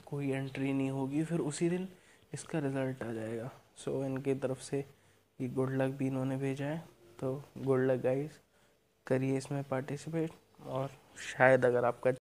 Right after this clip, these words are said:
तो यार आज के लिए बस इतना ही। जो भी चीज़ें मैंने बताई थी आपको, वो जाइए और करिए, बढ़ चढ़ कर करिए participate। और मैं फिर से कह दूँ कि ये real गिव अवेज होते हैं जो भी मैं डालता हूँ, तो आपको चिंता करने की कोई ज़रूरत नहीं है।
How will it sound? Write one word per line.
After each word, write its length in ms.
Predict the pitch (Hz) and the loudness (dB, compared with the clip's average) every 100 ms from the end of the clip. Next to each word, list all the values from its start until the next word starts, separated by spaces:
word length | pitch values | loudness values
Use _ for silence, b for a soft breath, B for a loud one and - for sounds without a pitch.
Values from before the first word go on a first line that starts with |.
| _ _ _ _ _ | _ _ _ _ _
तो 60 | 165 | 8
यार 220 | 165 156 | 10 8
आज 200 | 156 - | 6 4
के 120 | 156 | 4
लिए 140 | 156 156 | 8 8
बस 200 | 156 147 | 6 4
इतना 240 | 147 143 | 0 0
ही। 180 | 151 160 | 2 2
जो 180 | 147 139 | 4 6
भी 120 | 139 | 6
चीज़ें 340 | 139 139 135 139 | 4 2 4 4
मैंने 260 | 139 135 131 | 4 2 2
बताई 360 | 135 135 131 | 2 4 2
थी 160 | 135 147 | 2 2
आपको, 340 | 139 139 - | 2 0 -2
वो 160 | 131 131 | 2 4
जाइए 340 | 131 120 123 135 | 4 4 4 4
और 180 | 135 | 2
करिए, 480 | 135 117 123 123 131 - B B B 120 | 2 0 2 4 4 2 B B B 6
बढ़ 160 | 135 | 6
चढ़ 220 | 131 131 135 | 6 2 2
कर 140 | 131 | 0
करिए 320 | 135 127 131 | 2 6 6
participate। 720 | 127 117 110 135 139 - 151 139 | 6 0 2 0 0 2 2 4
और 120 | 135 | 2
मैं 160 | 139 | 2
फिर 240 | 143 - 156 | 2 4 6
से 180 | 160 147 | 8 8
कह 140 | 127 | 6
दूँ 200 | 143 147 - b b b b b b - | 4 -2 -6 b b b b b b 0
कि 100 | 139 139 139 139 135 - - - 156 | 4 6 8 6 4 -2 -16 -6 2
ये 240 | 147 151 | 8 8
real 380 | 147 147 143 147 | 10 10 10 10
गिव 220 | 143 143 | 10 10
अवेज 300 | 139 139 143 131 | 10 10 8 6
होते 200 | 127 143 | 4 2
हैं 120 | 147 | 4
जो 140 | 139 | 4
भी 100 | 139 | 4
मैं 160 | 139 139 | 2 2
डालता 340 | 139 127 139 139 | 4 2 0 -2
हूँ, 100 | 139 | 0
तो 80 | |
आपको 320 | 135 - 151 180 b b b b - | -2 -4 -8 -8 b b b b -4
चिंता 320 | 151 151 151 | -2 0 0
करने 300 | 147 139 143 | 2 2 2
की 180 | 170 202 - | 0 -6 -6
कोई 180 | - 147 | 6 6
ज़रूरत 280 | 135 123 120 | 8 4 2
नहीं 240 | 113 98 | -2 -2
है। 100 | 110 | -6